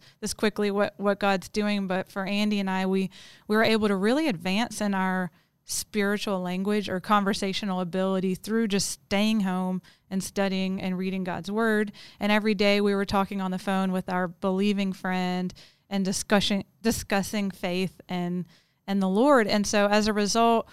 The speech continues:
we came out of lockdown in June, and I was able to kind of enter back into society and felt a lot more equipped than I had beforehand to talk about Jesus.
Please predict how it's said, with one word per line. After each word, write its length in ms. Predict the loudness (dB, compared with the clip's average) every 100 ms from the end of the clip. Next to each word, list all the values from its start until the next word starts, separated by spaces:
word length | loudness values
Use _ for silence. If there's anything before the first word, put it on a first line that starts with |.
| -10
we 140 | -2 0
came 260 | 2 2
out 160 | 4 4
of 100 | 4
lockdown 720 | 2 0 -2 -4 -2 -2 -4
in 240 | -2 -2 0
June, 640 | 0 0 0 0 -2 -6 -12 _ _
and 80 | 0
I 60 |
was 100 | 2 2
able 240 | 2 2
to 120 | 2
kind 240 | 4 4 4
of 80 | 2
enter 300 | 2 2 4
back 260 | 4 4
into 220 | 2 2 0
society 800 | -2 -2 -2 0 0 0 0 -4 -14 -20 _
and 500 | -2 0 2 0 -4 -10 _ _ _ -14
felt 340 | 4 6 8 6
a 100 | 2
lot 400 | 4 6 6 6
more 160 | 0
equipped 420 | -2 0 0 0
than 140 | -2 0
I 60 |
had 240 | 0 0 -2
beforehand 560 | -2 2 2 4 2
to 80 | 2
talk 260 | 2 2 2
about 240 | 0 -2
Jesus. 500 | 0 0 0 -4 -8